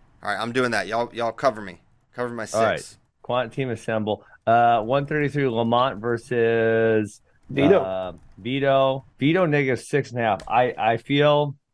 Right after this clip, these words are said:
Speaker 2: I feel that's a good line, J D, 'cause, uh,
Speaker 1: It is.
Speaker 2: if it was anywhere closer, I would be picking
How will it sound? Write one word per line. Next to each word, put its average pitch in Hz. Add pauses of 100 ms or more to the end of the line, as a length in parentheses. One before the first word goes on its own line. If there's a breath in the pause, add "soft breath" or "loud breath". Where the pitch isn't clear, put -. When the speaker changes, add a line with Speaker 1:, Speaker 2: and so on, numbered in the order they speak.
(840)
Speaker 2:
I -
feel 151
that's 147
a 110
good 113
line, 104
J 90
D, 90
'cause, 95 (100)
uh, 98
Speaker 1:
It 69
is. 69
Speaker 2:
if 110
it 117
was 107
anywhere 120
closer, 110
I 98
would 92
be 90
picking 90